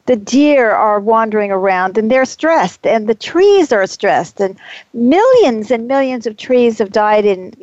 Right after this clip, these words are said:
in California. Um, you know, this is, they're suffering while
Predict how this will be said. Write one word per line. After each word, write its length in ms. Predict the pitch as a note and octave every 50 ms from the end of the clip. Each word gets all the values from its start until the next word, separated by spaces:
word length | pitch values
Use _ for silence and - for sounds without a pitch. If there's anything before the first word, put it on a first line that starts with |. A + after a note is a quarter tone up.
| -
in 120 | - G3 G3
California. 720 | F#3 G#3 G#3+ G#3 G3+ G3+ - A3 G#3 G3+ G3+ G3 F#3+ G3 - G3
Um, 160 | G3+ G#3 G#3 - - - - - - - - - - _ _ _ _ - -
you 160 | - C#4 C#4+ D4
know, 160 | C#4+ C#4 C4
this 300 | B3+ E4 F4 E4+ - G#4+
is, 240 | A#4+ G#4+ - - - _ - - - - - - - _ _ _ _ _
they're 300 | B3+ A3+ - F4 F4 F4
suffering 960 | - - - - F#4+ F#4 G4+ - - F#4+ E4+ C#4+ B3+ G#3+ G#3 G3+ F#3+ G3+ - _ _ _ _ _ _ _ _ _ _ _
while 580 | B3+ A3+ B3+ C#4+ C#4 C#4 C#4 C#4 C#4 C#4 C4